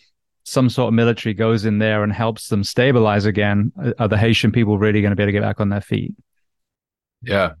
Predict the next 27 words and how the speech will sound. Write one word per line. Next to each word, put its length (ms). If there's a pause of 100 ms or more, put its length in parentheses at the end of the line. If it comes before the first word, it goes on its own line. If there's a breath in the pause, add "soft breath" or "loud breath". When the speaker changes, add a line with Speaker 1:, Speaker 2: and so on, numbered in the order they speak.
Speaker 2:
no, 400
I 120
agree 300
with 160
you. 320
There's 280
huge 260
potential 680 (360 loud breath)
for 180
Haiti 300
to 100
be 440 (760)
good, 580 (280)
you 160
know, 420
but 320
it's, 480 (1040)
oh 240
man, 240
it, 180
it, 220
it's 160
complicated. 800
It's 180
really 280
complicated. 800
And 540